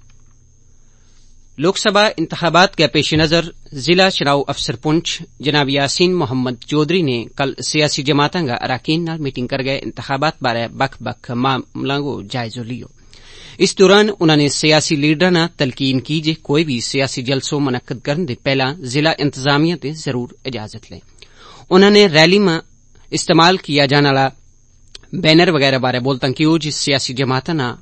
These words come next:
मीडिया सर्टिफिकेशन ते मॉनिटरिंग कमेटी कोलों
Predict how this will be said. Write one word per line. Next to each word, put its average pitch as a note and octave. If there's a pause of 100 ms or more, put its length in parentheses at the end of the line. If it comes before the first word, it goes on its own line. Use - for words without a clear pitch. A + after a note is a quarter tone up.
(120)
मीडिया C#3+
सर्टिफिकेशन C#3
ते D#3
मॉनिटरिंग B2+
कमेटी C#3+
कोलों D#3+